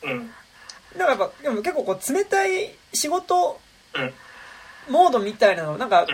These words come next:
Speaker 1: ん。
Speaker 2: 結構あの「私の少女」ってね、
Speaker 1: うんうん。
Speaker 2: あの、ペルナがレズビアンの父兄を演じてた、
Speaker 1: うんうん。
Speaker 2: あの、田舎ノワール映画があるけど、
Speaker 1: うんうん。
Speaker 2: なんかそれとか結構思い出したりとかしたんだけど、
Speaker 1: うんうん。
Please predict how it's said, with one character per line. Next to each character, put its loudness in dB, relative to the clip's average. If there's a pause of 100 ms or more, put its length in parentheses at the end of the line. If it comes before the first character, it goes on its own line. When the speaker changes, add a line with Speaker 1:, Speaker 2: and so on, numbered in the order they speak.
Speaker 1:
ん。 -8
Speaker 2:
結 -4
構 6
あ 4
の -4
「私 2
の 2
少 0
女」 2
っ -8
て -4 (240)
ね、 -4
Speaker 1:
う 2
ん -4
う -4
ん。 -4
Speaker 2:
あ 0
の、 -4 (1500)
ペ -2
ル 0
ナ 0
が -2
レ 0
ズ -6
ビ 2
ア 6
ン -4
の -8
父 -20
兄 4
を -2 (380)
演 -6
じ -14
て -6
た、 -8 (160)
Speaker 1:
う -10
ん -6
う -4
ん。 -6
Speaker 2:
あ -8
の、 -14 (100)
田 2
舎 6
ノ 2
ワ 8
ー 8
ル 8
映 6
画 0
が -2
あ 0
る -6
け -4
ど、 -4
Speaker 1:
う -8
ん -2
う -2
ん。 -
Speaker 2:
な -
ん -2
か -6
そ 0
れ 0
と -2
か -2
結 -2
構 0
思 0
い -6
出 2
し -10
た -8
り -10
と -12
か -10
し -8
た 4
ん -6
だ -14
け -14
ど、 -12
Speaker 1:
う -10
ん -10
う -14
ん。 -16